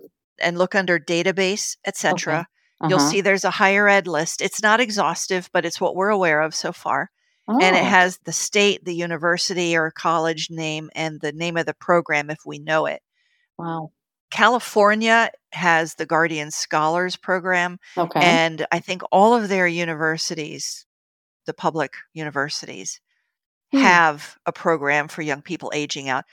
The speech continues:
Speaker 1: But there are other states as well that
Speaker 2: Wow.
Speaker 1: you'll see that happening. So that might be another avenue, is to
Speaker 2: Oh.
Speaker 1: connect with them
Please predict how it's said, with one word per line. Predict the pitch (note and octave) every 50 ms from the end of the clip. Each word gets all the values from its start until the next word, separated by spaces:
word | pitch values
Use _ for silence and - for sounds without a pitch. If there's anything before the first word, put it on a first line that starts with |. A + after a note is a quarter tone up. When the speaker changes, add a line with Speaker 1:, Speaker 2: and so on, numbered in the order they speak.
| _ _ -
Speaker 1:
But | D4 D4
there | - E4+ D#4+ D4+
are | C#4+ A#3+
other | G#3+ G3 F#3 F#3 F3
states | - - - - C#3+ A#2 - - - - - -
as | - E3 D3+ -
well | D3 D3 C3 C3 C#3
that | D3+ D3 -
Speaker 2:
Wow. | -
Speaker 1:
you'll | D3 D3
see | D3 - - - E3 D#3 C#3+ C3+ C3+ - _
that | C#3 D#3+ C#3+ C3+ D3
happening. | E3+ E3+ C3 B2+ - - E3 A#2+ C3 E3
So | - - G#3 G3
that | A#3 B3+ B3 A#3+
might | A3 G3+ F#3+ -
be | F#3 F3
another | E3+ D#3+ E3 D#3 D#3 D3+
avenue, | G2+ D3 C#3+ C#3+ C#3 D3+ D3 D3+ D#3+ D#3+
is | A3 A3+ G3
to | C#3 -
Speaker 2:
Oh. | -
Speaker 1:
connect | - - E3 D#3 D3 - _ -
with | D3+ -
them | - D3+ D3 C#3 C#3+